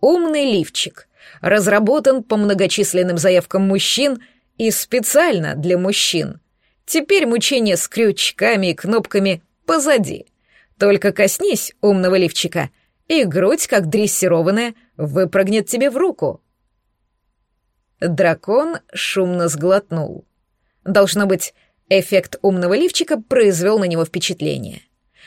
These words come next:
В совокупности с тем обстоятельством, что у меня вся чешуя исчезла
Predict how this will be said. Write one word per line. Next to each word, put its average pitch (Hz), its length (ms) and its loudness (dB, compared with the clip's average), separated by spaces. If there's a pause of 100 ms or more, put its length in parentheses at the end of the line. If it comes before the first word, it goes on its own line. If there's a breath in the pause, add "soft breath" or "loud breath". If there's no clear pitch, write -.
В - 60 -12
совокупности 320 680 0
с - 80 -4
тем 220 220 -2
обстоятельством, 196 840 -2
что - 260 -2
у - 20 4
меня 190 300 0
вся 170 380 0
чешуя 165 440 -2
исчезла 320 680 -2